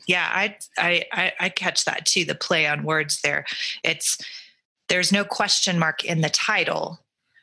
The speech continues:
but it's the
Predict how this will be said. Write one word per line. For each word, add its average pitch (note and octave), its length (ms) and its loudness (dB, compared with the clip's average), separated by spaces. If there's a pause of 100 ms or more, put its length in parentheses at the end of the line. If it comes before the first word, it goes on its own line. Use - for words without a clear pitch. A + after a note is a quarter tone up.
but - 600 0 (480)
it's - 440 0 (680)
the E3 140 0